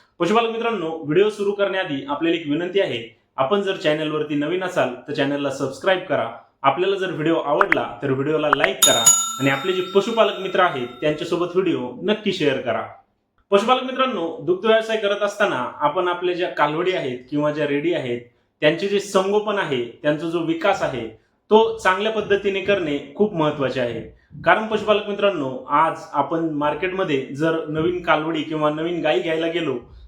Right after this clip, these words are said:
तर त्याची जी किंमत आहे ती खूप जास्त प्रमाणामध्ये वाढलेली आहे.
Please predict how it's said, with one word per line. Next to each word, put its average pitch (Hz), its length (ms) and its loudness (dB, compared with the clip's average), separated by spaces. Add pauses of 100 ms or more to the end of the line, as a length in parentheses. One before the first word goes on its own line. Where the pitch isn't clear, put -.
तर 156 60 -6
त्याची 175 260 2
जी 196 120 -2
किंमत 196 380 0
आहे 151 260 2 (200)
ती - 720 -2
खूप 240 240 0
जास्त 214 260 4
प्रमाणामध्ये 196 640 0 (160)
वाढलेली 135 420 2
आहे. 113 340 -8